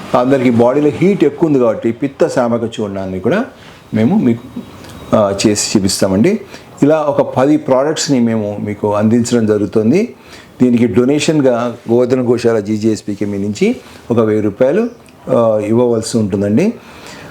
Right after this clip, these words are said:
సహజ ఉత్పత్తులతో చేసినటువంటి ఆహారము వన్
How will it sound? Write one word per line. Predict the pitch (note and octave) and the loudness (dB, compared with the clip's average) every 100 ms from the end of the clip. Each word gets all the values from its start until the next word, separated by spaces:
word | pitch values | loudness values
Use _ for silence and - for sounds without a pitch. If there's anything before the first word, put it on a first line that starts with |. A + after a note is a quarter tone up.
| - - | -18 -4
సహజ | C3 C#3 D3 F3+ | 0 2 2 2
ఉత్పత్తులతో | F3+ D#3 - D#3 D3+ C3+ C3+ C3 | 2 -2 0 2 2 2 0 2
చేసినటువంటి | B2 A#2 A2 A2 A2 A2 A#2 A2 B2 G2+ | -2 0 -2 0 -2 0 0 0 -4 -4
ఆహారము | A2 C3 D3 C#3+ B2 A2 | 0 0 0 0 0 0
వన్ | A2 A#2 | 0 0